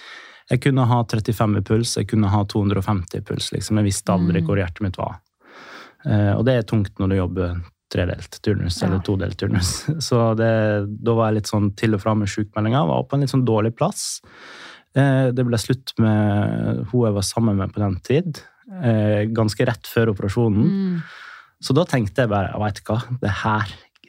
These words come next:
Speaker 1: er helt uaktuelt.»
Speaker 2: Det var for mye for deg, rett og slett.
Speaker 1: Ja, eller sånn, jeg bare, jeg hadde ikke noe lyst til å legge meg under den kniven, og jeg var liksom sånn, «Nå har jeg lyst til å bare late som at det ikke er noe problem inni her.»
Speaker 2: Følte du deg litt ferdig, på en måte, med
Speaker 1: Ja,
Speaker 2: alle
Speaker 1: ja.
Speaker 2: hjerteoperasjonene?
Speaker 1: Ja,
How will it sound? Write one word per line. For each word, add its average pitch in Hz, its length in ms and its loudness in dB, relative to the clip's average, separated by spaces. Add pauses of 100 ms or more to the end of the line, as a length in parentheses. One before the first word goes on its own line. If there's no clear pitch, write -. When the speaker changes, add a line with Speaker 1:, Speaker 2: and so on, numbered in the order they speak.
(320)
Speaker 1:
er 120 60 -2
helt 110 340 -2
uaktuelt.» 98 420 -2
Speaker 2:
Det 220 60 2
var 190 80 4
for 190 120 0
mye 175 200 2
for 170 140 -2
deg, 180 320 0
rett 185 160 -2
og - 60 2
slett. 143 200 2
Speaker 1:
Ja, 147 80 2
eller 147 140 2
sånn, 139 280 2
jeg 127 140 2
bare, 120 360 2 (640)
jeg 160 100 2
hadde 127 180 0
ikke 101 140 2
noe 95 240 0
lyst - 260 -4
til 110 80 0
å 104 60 4
legge 107 180 2
meg 117 160 4
under 113 200 2
den 113 120 2
kniven, 117 400 2
og 120 60 2
jeg 107 80 0
var 104 140 2
liksom 98 200 -2
sånn, 95 240 -2 (360)
«Nå 117 120 4
har 104 140 2
jeg 98 100 0
lyst - 140 -8
til 95 100 -6
å - 20 -2
bare 92 380 0 (1000)
late 92 640 -2
som 101 200 -2
at 90 100 -2
det 95 140 -4
ikke 101 160 -2
er 98 40 0
noe 95 240 -2
problem 104 400 0
inni 113 120 2
her.» 143 200 0
Speaker 2:
Følte 202 360 0
du - 40 2
deg 196 140 2
litt 196 140 -2
ferdig, 165 640 0
på - 120 -4
en 185 40 2
måte, 247 160 2 (100)
med 247 80 2
Speaker 1:
Ja, 214 100 4
Speaker 2:
alle 180 140 2
Speaker 1:
ja. 185 80 4
Speaker 2:
hjerteoperasjonene? 180 640 2
Speaker 1:
Ja, 202 140 2